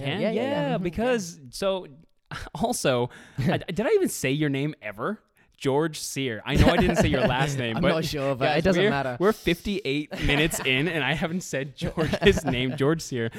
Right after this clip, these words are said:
Speaker 1: is going to be in the, uh, Disney Plus show
Speaker 2: Yeah.
Speaker 1: version of I Love, Simon,
Speaker 2: Love, Simon, yeah,
Speaker 1: which
Speaker 2: that's
Speaker 1: is
Speaker 2: right.
Speaker 1: coming up. And
Speaker 2: Yeah.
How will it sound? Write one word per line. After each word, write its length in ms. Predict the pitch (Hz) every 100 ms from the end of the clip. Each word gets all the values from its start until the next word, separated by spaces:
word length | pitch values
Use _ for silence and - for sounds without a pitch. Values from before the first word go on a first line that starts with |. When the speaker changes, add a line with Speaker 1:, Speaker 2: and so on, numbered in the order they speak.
| 247 226 -
Speaker 1:
is 200 | - 139
going 340 | 117 139 139 135
to 220 | - 131
be 420 | 104 120 120 127 -
in 460 | 123 117 113 113 101
the, 640 | 110 110 107 107 107 110
uh, 200 | 113 104
Disney 280 | 101 110 131
Plus 260 | 123 113 107
show 580 | - 104 82 67 101 - - - _ _
Speaker 2:
Yeah. 60 | 107
Speaker 1:
version 440 | 123 117 104 95 110
of 300 | 113 110 113
I 80 | 110
Love, 220 | 123 113 101
Simon, 500 | - 151 156 76 95
Speaker 2:
Love, 140 | 110
Simon, 400 | - 117 107 90
yeah, 200 | 104 104
Speaker 1:
which 160 | 139 147
Speaker 2:
that's 100 | 127
Speaker 1:
is 40 |
Speaker 2:
right. 60 | 101
Speaker 1:
coming 320 | - 160 139
up. 240 | 185 214 -
And 280 | 139 131
Speaker 2:
Yeah. 80 | 127